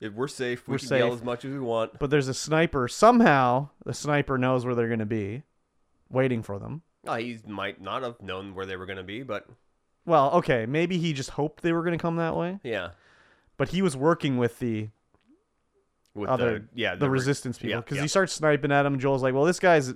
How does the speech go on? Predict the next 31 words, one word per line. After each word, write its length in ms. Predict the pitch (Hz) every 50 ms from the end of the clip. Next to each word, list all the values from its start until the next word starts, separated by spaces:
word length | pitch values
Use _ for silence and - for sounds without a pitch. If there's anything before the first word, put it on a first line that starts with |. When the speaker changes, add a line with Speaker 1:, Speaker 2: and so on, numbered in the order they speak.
| - -
Speaker 2:
obviously 380 | - - 127 131 - - 127
a 20 | 117
terrible 280 | - 127 123 117 113 110
shot. 400 | - 117 113 113 117 123 - - - - - - - - -
I'm 120 | 131 143 151
gonna 120 | 156 147
run 180 | 143 147 143 143
around, 300 | 139 139 131 131 131 -
sneak 320 | - 139 139 127 120 -
in, 340 | 123 117 113 113 113 117 - _ _ _ _ _ _ _ _ _ _ _ _ -
take 180 | 143 131 120
him 100 | 127 120
out, 240 | 113 107 107 110 - _ _ _ _ _ _ _ _ _ _ _
and 160 | 131 131 120
then 140 | 120 117 113 113
you 540 | 117 117 113 113 110 110 113 113 113 - - - _ _ _ _ _ _ _ _ -
can 140 | - 123 113
come 180 | - 107 104
up, 200 | 98 - - - -
right?" 180 | - - - _ _ _ _ - - - - _ _
So 120 | - 143 131
Joel 180 | 143 151 151
goes 220 | 135 147 147 139 127
around. 200 | 127 120 120 127
It's 100 | 127 -
an 80 | 170 -
old 400 | 165 165 165 160 139 131 117 -
geezer 420 | - 156 156 151 127 123 127 123 120
in 80 | 120 117
the 80 | 110
thing. 340 | - - 120 113 110 117 123